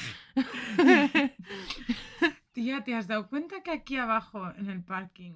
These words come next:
Speaker 1: Ujú.
Speaker 2: hay como un pájaro que silba muchísimo? ¿O es alguien en una
Speaker 1: Ah,
Speaker 2: ventana?
Speaker 1: no, la,
Speaker 2: Ah.
Speaker 1: durante la cuarentena el año pasado me di cuenta perfectamente, cariño,
Speaker 2: Tía.
Speaker 1: que no había nadie por la calle y empezaba,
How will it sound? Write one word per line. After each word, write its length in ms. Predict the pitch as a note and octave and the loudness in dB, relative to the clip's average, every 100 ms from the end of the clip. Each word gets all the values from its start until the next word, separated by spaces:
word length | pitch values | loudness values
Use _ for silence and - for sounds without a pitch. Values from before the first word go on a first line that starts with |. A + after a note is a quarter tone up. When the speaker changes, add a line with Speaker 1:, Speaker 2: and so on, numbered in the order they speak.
| D#3+ | -2
Speaker 1:
Ujú. 200 | G#3 G3+ | 2 2
Speaker 2:
hay 140 | F#3+ A3+ | 0 -4
como 180 | A3 A3 | -2 -2
un 140 | F#3+ | -4
pájaro 540 | G#3 G3+ - F3+ E3 | -4 -6 -6 -8 -8
que 80 | F#3 | -10
silba 280 | F3+ G3+ F#3 | -10 -8 -4
muchísimo? 680 | F3+ F3 - F#3 - F3+ - | -4 -6 -10 -16 -16 -20 -10
¿O 100 | A3 | -6
es 160 | A3 A#3 | -4 -2
alguien 300 | A3+ G#3+ G#3 | 0 0 0
en 160 | G#3 | 0
una 120 | G#3 | 0
Speaker 1:
Ah, 20 | G#3 | 0
Speaker 2:
ventana? 380 | G3+ - - E3 | 2 2 2 0
Speaker 1:
no, 60 | |
la, 100 | E3 | 0
Speaker 2:
Ah. 60 | E3 | -2
Speaker 1:
durante 340 | E3+ E3+ E3 | 0 -2 -2
la 120 | E3+ E3 | -4 -4
cuarentena 480 | E3 E3 D#3 E3+ | -4 -6 -4 -4
el 60 | E3+ | -2
año 200 | E3+ E3 | -4 -4
pasado 340 | E3 - D#3+ | -6 -6 -6
me 100 | D#3+ | -4
di 140 | D#3 D3+ | -6 -6
cuenta 320 | D#3 D#3 D#3 | -6 -8 -8
perfectamente, 920 | D#3+ D#3 - E3+ D3+ - D#3 D3+ D3 D3+ | -8 -10 -8 -10 -10 -8 -6 -6 -4 -2
cariño, 240 | D3 - | 0 2
Speaker 2:
Tía. 100 | E4 | 2
Speaker 1:
que 80 | E3+ | 2
no 80 | F3+ | 2
había 200 | F#3+ F#3+ | 4 4
nadie 200 | G3 F#3+ | 2 2
por 120 | G3 | 2
la 80 | F#3 | 2
calle 160 | F#3 | 2
y 40 | G#3 | 2
empezaba, 600 | G3+ F#3+ F3+ E3+ D#3+ | 2 2 4 4 2